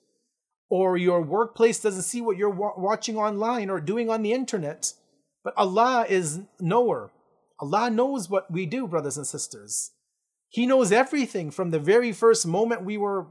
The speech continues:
brought into this world and pre-existence until we leave this world and we're long turned into dust. And so He has full knowledge over everything. We cannot hide. We cannot run away from Him.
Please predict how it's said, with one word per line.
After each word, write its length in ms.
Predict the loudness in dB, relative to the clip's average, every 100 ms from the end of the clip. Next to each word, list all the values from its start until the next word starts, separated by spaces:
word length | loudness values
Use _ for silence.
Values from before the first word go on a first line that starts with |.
| -16
brought 400 | -4 2 2 2
into 300 | -6 -4 -2
this 240 | -2 -4
world 400 | -2 0 0 -2 -10 _ _ _
and 320 | -2 -2 -2 -4
pre-existence 920 | -2 0 -2 -2 -2 -2 -2 -4 -4
until 320 | -4 0 2
we 120 | 2
leave 260 | -2 -2 -4
this 200 | -6 -2
world 180 | -2 -2
and 220 | -6 -6
we're 380 | -4 0 -2 -4 _ _ 0
long 400 | 2 4 2 0
turned 240 | -2 -2
into 200 | -4 -4
dust. 540 | -2 -2 -2 -6 -8 -20 _ _ _ _ _ _ -4
And 100 | 0
so 400 | 4 4 4 -6 -12
He 200 | -2 2
has 260 | 2 0
full 300 | -2 0 0
knowledge 420 | 2 2 0 -2 -2
over 220 | -2 -2
everything. 420 | -2 -2 -4 -4
We 100 | -4
cannot 420 | -2 0 0 -2
hide. 420 | 0 2 2 -4 -14 _ _ _ -10
We 60 |
cannot 340 | 0 2 2 0
run 220 | 0 2
away 240 | 2 2
from 240 | 0 -4 -2
Him. 300 | -2 -4